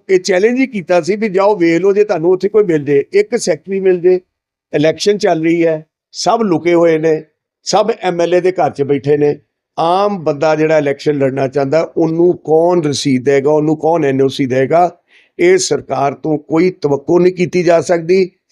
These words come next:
ਸਾਰੀਆਂ ਪਾਰਟੀਆਂ ਨੂੰ, ਖਾਸ ਕਰਕੇ ਭਾਰਤੀ ਜਨਤਾ ਪਾਰਟੀ, ਅਸੀਂ ਇਹਦਾ ਐਕਸ਼ਨ ਲਵਾਂਗੇ। ਅਸੀਂ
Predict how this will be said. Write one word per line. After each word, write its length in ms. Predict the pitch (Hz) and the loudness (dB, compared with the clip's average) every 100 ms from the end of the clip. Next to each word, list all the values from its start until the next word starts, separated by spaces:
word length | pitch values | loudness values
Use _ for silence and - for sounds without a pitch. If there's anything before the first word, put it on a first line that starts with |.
| _ _ _ | _ _ _
ਸਾਰੀਆਂ 480 | - 156 156 180 202 | -4 0 2 2 0
ਪਾਰਟੀਆਂ 560 | 196 151 143 143 156 156 | 0 -2 -2 -2 -2 0
ਨੂੰ, 160 | 160 | -2
ਖਾਸ 400 | 151 135 135 156 | -4 -2 0 0
ਕਰਕੇ 320 | - 156 - 170 | -2 -4 -4 -4
ਭਾਰਤੀ 400 | 160 120 120 151 | -4 -6 -6 -4
ਜਨਤਾ 360 | 143 131 151 | -4 0 -2
ਪਾਰਟੀ, 460 | 143 131 131 151 160 - | 0 -2 -2 -2 0 -2
ਅਸੀਂ 260 | - 180 - | 0 0 0
ਇਹਦਾ 180 | 151 160 | -2 -2
ਐਕਸ਼ਨ 400 | - - - 151 | -4 -4 -2 -2
ਲਵਾਂਗੇ। 500 | 123 165 185 180 170 _ _ _ _ _ 160 | 0 0 2 2 0 _ _ _ _ _ -4
ਅਸੀਂ 500 | 147 196 202 202 202 | 0 2 2 2 -2